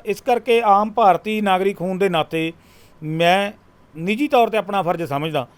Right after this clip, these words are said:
ਤੇ ਹਰ ਇੱਕ ਭਾਰਤੀ ਨੂੰ ਸਮਝਣਾ ਚਾਹੀਦਾ, ਜਿਹੜਾ ਸਵਾ ਕਰੋੜ, ਸਵਾ ਸੌ ਕਰੋੜ ਭਾਰਤੀ ਭਾਰਤ 'ਚ ਨਿਰਵਾਹ ਕਰ ਰਿਹਾ,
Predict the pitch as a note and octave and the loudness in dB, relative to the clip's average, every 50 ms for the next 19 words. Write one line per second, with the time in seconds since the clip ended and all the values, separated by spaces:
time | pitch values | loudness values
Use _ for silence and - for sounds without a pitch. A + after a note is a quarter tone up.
0 | _ _ _ - A#3 G#3+ E3+ F#3+ A3 B3 B3 - C4 - C4 A#3+ G3+ F#3 - - | _ _ _ -2 -2 0 2 4 4 4 2 0 -2 -2 2 2 2 2 0 -2
1 | A3 A3+ G#3+ - G3+ A3 A#3+ C4+ C4 B3 A3+ G#3 F#3+ G3+ G#3+ G#3+ G3 F#3+ G#3 - | -6 -6 -6 -4 -4 -4 0 0 0 2 2 0 0 2 2 2 2 0 0 0
2 | - E3+ F3 E3+ D3+ E3+ F3 F3 F3 F3 E3+ - E3 E3 - F3 F3 F#3 F#3 D#3 | 0 2 2 2 2 0 -2 -2 -2 -4 -8 -10 -12 -6 -4 -2 0 0 0 -2
3 | F#3 D#3+ F3+ E3+ F3 E3+ E3 C#3+ - _ _ _ _ _ _ - G3 F#3 E3+ E3 | -4 -6 -2 -2 0 0 -2 -2 -6 _ _ _ _ _ _ 4 4 6 6 4
4 | - - G3 F3 - G3 F3 E3 D#3 E3+ D#3+ E3 F#3 F#3 F#3 F#3 F#3 F3+ _ _ | 2 -4 -6 -2 2 2 2 2 0 -4 -6 -2 0 2 2 2 0 -2 _ _
5 | _ _ _ _ - D#3+ D#3+ D#3+ E3 E3+ E3 E3+ F3+ G3+ G3 E3 D3 C3+ D#3 D#3+ | _ _ _ _ -16 -10 -4 0 2 2 4 6 4 4 4 2 0 2 4 4
6 | C#3+ A2+ | 4 2